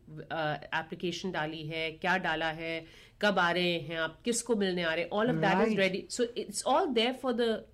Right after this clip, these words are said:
Speaker 1: I R C, the C B S A officer.
Speaker 2: Right.
Speaker 1: So if you realize when they come through that line and each person individually stands next to the C B S A officer, they question them.
Speaker 2: Yeah.
Speaker 1: So where are you coming from?
Speaker 2: Yeah.
Speaker 1: Who, who are you accompanying?
Speaker 2: Hmm.
Speaker 1: What is the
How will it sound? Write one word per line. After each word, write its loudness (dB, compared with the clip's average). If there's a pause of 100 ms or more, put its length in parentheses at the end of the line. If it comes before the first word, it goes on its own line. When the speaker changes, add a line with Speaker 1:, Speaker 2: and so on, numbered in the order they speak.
(100)
Speaker 1:
I 2
R 2
C, -10 (100)
the 4
C -4
B 0
S -2
A 0
officer. -8
Speaker 2:
Right. 2 (560)
Speaker 1:
So 2
if 2
you 2
realize 4
when 2
they 2
come 2
through -2
that 0
line 2
and 0
each -4
person 0
individually -4
stands 0
next -6
to -14
the -4
C -8
B -4
S -6
A -4
officer, -4 (400)
they 2 (120)
question 0
them. -10 (220)
Speaker 2:
Yeah. -4 (320)
Speaker 1:
So 0
where 4
are 2
you -2
coming 0
from? -6 (380)
Speaker 2:
Yeah. -4
Speaker 1:
Who, -6 (100)
who 4
are 4
you 2
accompanying? -4 (140)
Speaker 2:
Hmm. -2 (200)
Speaker 1:
What 0
is -8
the -6